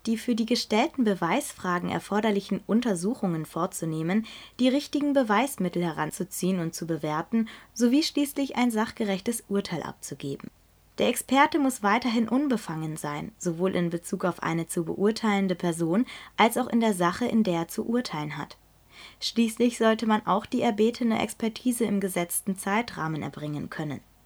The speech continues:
Ein Auftrag für ein Gutachten sollte nur angenommen werden,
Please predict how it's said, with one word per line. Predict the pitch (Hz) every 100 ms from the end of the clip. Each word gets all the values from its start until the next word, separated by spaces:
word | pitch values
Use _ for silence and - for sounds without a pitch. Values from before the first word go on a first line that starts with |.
| _ _ -
Ein | 185 -
Auftrag | 220 - - 202
für | - 160
ein | 160
Gutachten | 214 277 - 175 - 170
sollte | 165 165 170
nur | 180 262
angenommen | 247 247 240 226 220 208
werden, | 196 190 202